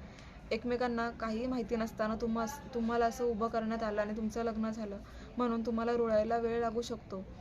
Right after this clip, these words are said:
त्याच्याबद्दल मला हरकत नाहीये, पण मला आवडलंय की तू आज पारसाठी खिचडी बनवतेस." त्यामुळे आता काव्या खूप खुश होते आणि म्हणते की, "आई,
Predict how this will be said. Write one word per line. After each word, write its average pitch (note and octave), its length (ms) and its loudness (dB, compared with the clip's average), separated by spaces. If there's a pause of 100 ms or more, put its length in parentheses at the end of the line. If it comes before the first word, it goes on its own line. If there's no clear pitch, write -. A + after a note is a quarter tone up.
(260)
त्याच्याबद्दल A3+ 480 0
मला A#3+ 200 0
हरकत A#3 360 -2
नाहीये, G#3+ 280 -4 (340)
पण A3 100 4
मला A#3 240 6
आवडलंय A3+ 440 2
की A3 120 -6
तू A3+ 120 -2
आज G#3+ 180 2
पारसाठी G#3+ 480 -4
खिचडी A3 360 -2
बनवतेस." F#3+ 560 -6
त्यामुळे G3+ 280 -4
आता G3 180 -4
काव्या G3 300 -4
खूप A3+ 200 -6
खुश B3 220 -2
होते G#3+ 180 0
आणि G#3+ 120 0
म्हणते A3 260 -2
की, A#3 120 -6
"आई, A3 160 0